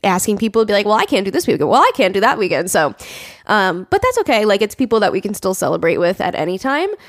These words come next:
So, um, yeah, I'm just looking forward to that day of just, like, getting everyone together and just celebrating.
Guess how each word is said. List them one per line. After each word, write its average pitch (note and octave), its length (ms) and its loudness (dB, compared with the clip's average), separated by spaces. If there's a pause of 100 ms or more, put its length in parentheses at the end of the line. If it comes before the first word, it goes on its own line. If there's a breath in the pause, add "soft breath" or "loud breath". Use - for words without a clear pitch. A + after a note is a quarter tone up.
(240 loud breath)
So, G3+ 440 0
um, E3 500 0
yeah, G3+ 240 0
I'm G3+ 160 -2
just G#3 140 -4
looking A3 220 -4
forward F#3 260 -2
to - 80 -10
that F3 200 -6
day E3 260 -2
of - 180 -8
just, - 200 -12
like, G#3+ 220 -6 (100)
getting A3+ 380 -4 (240)
everyone G3+ 400 -4
together F#3 440 -8
and F3+ 100 -12
just F3+ 180 -10
celebrating. E3 720 -10